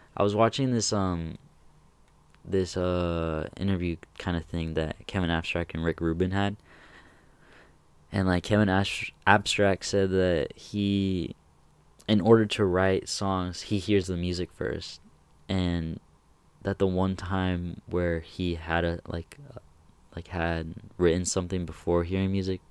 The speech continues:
was in twenty sixteen. And I just thought that's kinda wild, because I come up, I come up with ideas for writing all the time, just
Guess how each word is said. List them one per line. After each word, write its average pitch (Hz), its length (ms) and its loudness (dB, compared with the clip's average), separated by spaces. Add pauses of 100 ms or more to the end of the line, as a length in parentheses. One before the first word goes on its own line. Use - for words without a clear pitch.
(140)
was 85 160 0
in 85 80 -2
twenty 92 260 -2
sixteen. 85 600 -8 (880)
And 85 640 2 (360)
I 98 120 2
just 98 120 -2
thought 110 120 4
that's 101 180 2
kinda 92 220 0
wild, 82 240 2
because 82 340 -6
I 90 180 0
come 101 260 -4
up, 104 200 0 (2000)
I 104 60 0
come 113 160 -2
up 117 100 0
with 110 220 0 (220)
ideas 92 300 0
for 87 180 -2
writing 85 400 0
all 87 220 -2
the 85 100 -2
time, 85 400 -6
just 85 340 -4